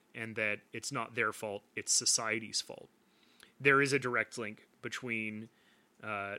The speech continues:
politics and the lessons of things that we consume in our childhood.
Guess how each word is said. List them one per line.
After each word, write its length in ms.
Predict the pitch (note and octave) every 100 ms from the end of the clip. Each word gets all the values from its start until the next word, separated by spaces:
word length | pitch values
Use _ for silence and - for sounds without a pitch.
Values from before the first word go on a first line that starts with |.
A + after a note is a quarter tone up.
| -
politics 560 | - A2+ G#2 A2 - A2+
and 100 | A2
the 60 |
lessons 580 | A2 A2 - A2 G2+ - -
of 460 | A2 G2 G2+ - - _ _ _ _ _ _ _ _ _ _ _ _ _
things 300 | - D3 B2+
that 100 | B2+
we 120 | A#2+ A2+
consume 420 | A2+ A2 A#2 G#2
in 60 |
our 80 | F#2+
childhood. 540 | - G#2+ G#2 G#2 -